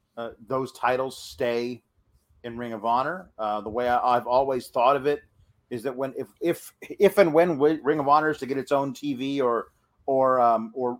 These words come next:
run its own shows, uh, maybe pay-per-views or whatever, that those, uh, titles would be there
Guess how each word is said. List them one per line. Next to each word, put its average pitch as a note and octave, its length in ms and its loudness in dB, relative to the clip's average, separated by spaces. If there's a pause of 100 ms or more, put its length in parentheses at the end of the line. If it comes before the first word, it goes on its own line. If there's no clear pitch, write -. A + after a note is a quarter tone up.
run B2+ 260 0
its B2+ 160 -8
own B2 180 -2
shows, C3+ 720 2
uh, A2+ 340 2
maybe A#2 200 -8
pay-per-views B2 440 -8
or B2 40 -2
whatever, G#2+ 480 -4 (360)
that C3 160 -6
those, C3 420 2
uh, B2+ 280 2
titles C3 500 2
would A2 180 -8
be A2 320 -8 (720)
there B2 520 0